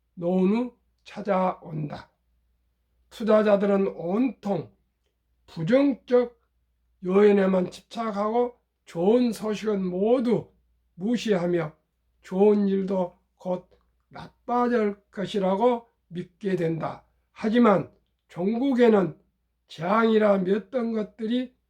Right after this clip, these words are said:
놀라운 호재가 최-, 되고 증시 회복 후 연료가 된다. 지금 시장에는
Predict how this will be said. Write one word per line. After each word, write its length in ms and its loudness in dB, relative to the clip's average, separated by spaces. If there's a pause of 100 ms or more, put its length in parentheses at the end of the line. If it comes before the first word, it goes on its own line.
(100)
놀라운 840 2 (600)
호재가 600 0 (440)
최-, 320 -6 (400)
되고 460 2 (500)
증시 420 -2
회복 400 -2
후 280 -2 (560)
연료가 760 2 (300)
된다. 500 -8 (400)
지금 360 2
시장에는 760 2